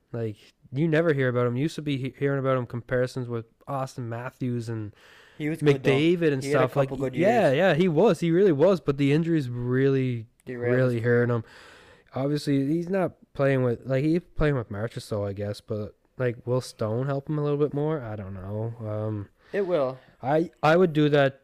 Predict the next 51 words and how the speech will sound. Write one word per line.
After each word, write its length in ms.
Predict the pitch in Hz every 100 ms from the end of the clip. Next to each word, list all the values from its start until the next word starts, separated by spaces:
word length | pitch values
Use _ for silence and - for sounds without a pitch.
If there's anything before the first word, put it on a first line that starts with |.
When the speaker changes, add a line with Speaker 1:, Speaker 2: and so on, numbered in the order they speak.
| _
Speaker 1:
trade 480 | - 135 123 123 120
if 140 | 113 120
I 80 |
was 100 | 113
Buffalo 440 | - 110 110 117 107
all 240 | 104 104
day, 260 | 101 101 104
every 220 | 104 113
day. 300 | 113 139 165 _ _ _ _
Speaker 2:
Well, 100 | 127
they 100 | 107
had 160 | 120 113
to. 140 | 104 107 -
They 140 | 113
were 140 | 113 113
no, 340 | 110 110 107 113
they 80 |
were 60 | 104
Speaker 1:
Yeah. 200 | 101 101
Speaker 2:
no 120 | 110 110
Speaker 1:
They 60 |
Speaker 2:
situation. 360 | - - 104 135
Speaker 1:
had, 120 | 147
they, 120 | 147 156
yeah, 160 | 147
they 100 | 147
had 100 | 165
no 120 | 165
leverage 320 | 127 123 127 127
on 100 | 123
the 80 |
whole 300 | 120 123 123
matter 400 | 117 120 120 127
because, 500 | 120 117 - 123 110
like, 220 | 113 110 110
they 100 | 113
wanted 300 | 113 113 110
to 60 |
get 100 | 113
one 160 | 113 123
surgery. 340 | 123 135 131
He 120 | 120 123
wanted 240 | 113 110
a 20 |
different 320 | 113 131 147
surgery. 420 | 139 139 135 135 127 - - - - - - -
It 100 | 131
was 140 | 147 151
a 60 |
shit 300 | - - 131
show. 440 | - 135 131 143